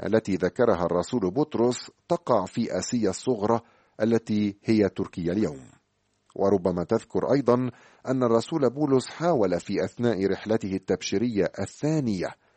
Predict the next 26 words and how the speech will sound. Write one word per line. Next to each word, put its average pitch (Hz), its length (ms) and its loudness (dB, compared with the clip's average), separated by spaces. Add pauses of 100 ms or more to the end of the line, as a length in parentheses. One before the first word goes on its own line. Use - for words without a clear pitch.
(240)
أن 104 120 0
يدخل 95 540 0
بيثينية، 127 680 -2 (460)
لكن 135 380 0
روح 151 340 0
الله 143 340 0
منعه 131 540 -2
من 160 140 -2
ذلك. - 460 -8 (580)
وربما 110 520 4
يعود 107 340 2
السبب 101 520 0
في 92 160 -4
ذلك 104 420 0
إلى 104 160 -2
أن 120 160 0
الرسول 95 520 0
بطرس 117 480 -2
كان 147 240 -2
قد 127 260 -2 (180)
كرز 175 400 2
بالإنجيل 90 600 -4
هناك، 135 460 -2 (420)
وأن 127 280 2
الروح 117 320 0
القدس 104 480 -2